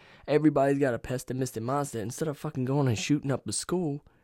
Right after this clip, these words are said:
go into the fucking service if you wanna shoot somebody. If you wanna kill people, just go into the fucking military and be a grunt, where you can go to war.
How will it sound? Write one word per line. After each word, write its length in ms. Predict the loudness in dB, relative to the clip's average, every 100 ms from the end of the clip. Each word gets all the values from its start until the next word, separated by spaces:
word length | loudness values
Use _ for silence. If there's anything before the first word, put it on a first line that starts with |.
| _ _ _ _ -10
go 180 | -2 0
into 160 | 0
the 80 | -2
fucking 340 | -6 -4 -2 -2
service 500 | 0 0 0 -2 -8
if 100 | -6
you 80 |
wanna 200 | -6 -6
shoot 240 | -8 -8 -8
somebody. 520 | -8 -10 -10 -12 -14 _ _ _ _ _ _ -10
If 160 | -6 -2
you 140 | -2
wanna 200 | 0 -2
kill 260 | 0 0 0
people, 500 | -2 -6 -4 -4 -2
just 240 | 0 0
go 180 | 2 0
into 160 | 0 0
the 100 | -2
fucking 400 | -2 -4 -2 0
military 480 | 0 0 2 2
and 80 | 2
be 140 | 2 2
a 60 |
grunt, 480 | 2 0 0 -4 -14 _ _ -8
where 140 | -4
you 140 | -4
can 160 | -2 0
go 140 | 4
to 80 | 4
war. 400 | 2 0 -4 -6